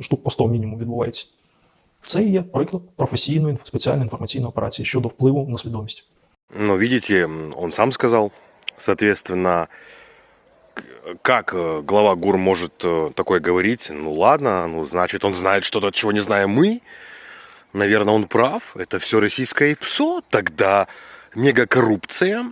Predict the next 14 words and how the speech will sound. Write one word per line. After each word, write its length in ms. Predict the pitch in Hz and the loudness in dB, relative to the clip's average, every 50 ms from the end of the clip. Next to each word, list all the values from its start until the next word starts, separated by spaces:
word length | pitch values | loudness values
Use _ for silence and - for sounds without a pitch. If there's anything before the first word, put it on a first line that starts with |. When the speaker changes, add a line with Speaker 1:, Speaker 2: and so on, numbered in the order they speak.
| - - | -8 -4
Speaker 2:
м, 300 | 185 196 202 208 202 190 - | 0 0 2 2 0 -2 -4
это 220 | 127 117 - 110 | -4 -2 -2 -2
тоже, 340 | 95 - - 131 139 - 156 | -2 2 2 4 4 4 4
наверное, 500 | 131 107 95 98 104 98 98 98 95 90 | 4 4 4 4 2 2 2 2 4 4
российское 540 | 87 87 82 - - 104 101 - - 123 135 | 2 0 -2 -4 -6 -6 -6 -4 -2 -2 -2
ипсо. 680 | - - 160 - - - - - 247 254 254 262 240 202 - _ _ _ _ _ _ _ - - - - - - - - | -2 -4 -10 -10 -10 -10 -6 -4 -2 -2 -2 -4 -8 -12 -18 _ _ _ _ _ _ _ -20 -20 -20 -20 -20 -20 -20 -6
Барабаны, 760 | 87 98 113 104 104 - 104 110 135 160 165 165 160 147 143 - _ _ - - - - | -2 0 2 2 2 2 2 2 4 4 2 2 0 -2 -4 -8 _ _ -20 -20 -2 0
овощерезки — 840 | 185 165 120 98 - - 90 87 104 117 123 - - - 156 151 151 - - - - - - - - - | 2 2 4 2 0 -2 -2 0 0 0 0 -2 -6 -8 -8 -8 -8 -14 -20 -20 -20 -20 -20 -20 -10 -4
это 200 | - 190 - 143 | -4 -2 0 0
российское 680 | 117 104 - - 95 90 - - - 104 95 98 92 87 - _ _ - _ _ | 0 0 0 -2 -4 -6 -6 -2 0 0 2 0 0 -4 -8 _ _ -20 _ _
ипсо. 480 | 110 104 - - - - 92 82 76 - - - _ _ _ - _ _ _ - - - - - - - - - - - - _ _ _ | -10 -8 -6 -4 -4 -2 -2 -2 -2 -4 -10 -18 _ _ _ -20 _ _ _ -20 -20 -20 -20 -20 -20 -20 -20 -20 -20 -20 -20 _ _ _
Закрытые 840 | - - - - 160 - 185 214 233 - - - 196 190 185 180 156 - | -6 -2 0 0 0 2 2 2 0 0 0 -2 0 2 2 0 0 -2
незаконно 920 | - 156 180 180 160 - - 185 - _ - - 170 147 127 120 117 113 104 | 0 2 2 2 4 2 0 -2 -2 _ 2 4 6 6 6 4 2 2 0
границы 1000 | 90 87 110 110 113 113 131 170 226 240 - - - - 95 85 76 65 - | 0 0 0 2 2 2 2 2 0 0 -2 -6 -8 -8 -8 -8 -8 -12 -14